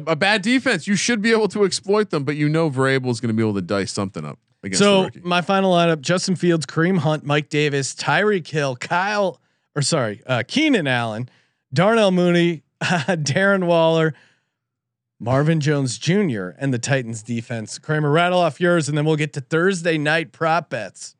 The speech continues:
Speaker 1: Oh yes, props have been good to us lately. All right, uh, give me Kirk Cousins to go with Saquon Barkley, Taysom Williams.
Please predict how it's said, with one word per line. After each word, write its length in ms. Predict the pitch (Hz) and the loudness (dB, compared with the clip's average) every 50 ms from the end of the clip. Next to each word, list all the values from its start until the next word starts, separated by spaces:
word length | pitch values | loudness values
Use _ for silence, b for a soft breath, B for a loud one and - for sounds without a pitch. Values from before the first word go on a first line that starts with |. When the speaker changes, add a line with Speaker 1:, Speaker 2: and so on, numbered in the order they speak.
| _ _ _ _ - | _ _ _ _ -2
Speaker 1:
Oh 280 | 127 131 127 107 95 | 0 2 2 2 0
yes, 540 | 90 82 90 87 98 101 107 95 82 - - | -2 -4 -4 -4 -2 -2 -2 -2 -4 -6 -10
props 440 | - - - 110 104 107 117 113 - | -10 -4 -2 0 2 2 0 0 -2
have 160 | - 104 92 | -4 -2 -2
been 200 | 95 101 98 95 87 | -2 -2 -2 -2 0
good 200 | 98 104 101 90 | 0 0 0 0
to 80 | 101 95 | 0 0
us 260 | 92 98 95 - - | 0 -2 -2 -4 -2
lately. 440 | 98 95 95 95 90 95 98 95 95 b b b b b - | -2 0 0 0 0 0 0 0 -2 b b b b b 0
All 80 | 131 135 | 2 4
right, 280 | 135 131 120 113 110 - | 4 4 2 0 -4 -4
uh, 180 | 117 117 113 117 | -2 -2 0 0
give 140 | 110 135 151 | 0 0 0
me 80 | 160 | 0
Kirk 320 | 139 - - 165 165 151 - | -2 0 0 0 0 -2 -2
Cousins 520 | - 170 160 160 147 160 156 156 156 139 - | 0 0 0 0 0 0 0 0 -2 -2 -4
to 80 | 139 | -2
go 180 | 123 131 135 127 | 0 0 2 2
with 140 | 127 110 - | 0 0 -2
Saquon 540 | - - 131 139 143 - 156 147 143 135 | -2 -2 -2 -2 0 0 0 0 0 0
Barkley, 420 | 120 135 127 127 127 - - 127 113 | 0 0 2 0 0 0 -2 -4 -4
Taysom 440 | - - - 123 131 127 - 127 120 | -4 -4 -4 -4 -4 -2 -4 -2 -2
Williams. 560 | 120 120 120 120 120 120 117 113 113 - | 0 0 0 0 0 0 -2 -2 -4 -8